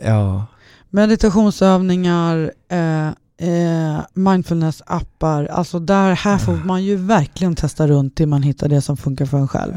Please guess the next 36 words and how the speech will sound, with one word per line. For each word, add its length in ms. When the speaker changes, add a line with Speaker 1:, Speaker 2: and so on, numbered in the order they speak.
Speaker 1:
Ja. 380
Speaker 2:
Olika 360
program. 840
Eh, 580
det 240
har 160
jättemycket 680
att 60
göra 420
med 460
vem, 440
vilken 320
röst 520
det 220
är. 220
Speaker 1:
Mm. 260
Jag 180
kan 120
ju, 180
jag 140
kan 120
ju 60
säga 340
att 220
just 260
nu 220
så 140
går 180
ju 60
jag 200
ett 80
mindfulness-program 920
Speaker 2:
Mm, 300
Speaker 1:
som 60
Speaker 2:
berätta. 220
Speaker 1:
heter, 160